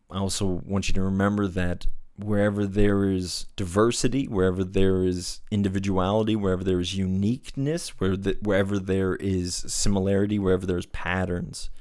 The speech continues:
um, you're seeing the body of Christ. You're seeing the Logos. You're seeing embodied wisdom. There's an infinite amount of ways to live and to,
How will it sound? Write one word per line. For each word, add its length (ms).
um, 440
you're 140
seeing 560
the 80
body 380
of 120
Christ. 600
You're 100
seeing 380
the 140
Logos. 720
You're 100
seeing 480
embodied 760
wisdom. 540
There's 180
an 100
infinite 480
amount 280
of 80
ways 380
to 100
live 440
and 200
to, 180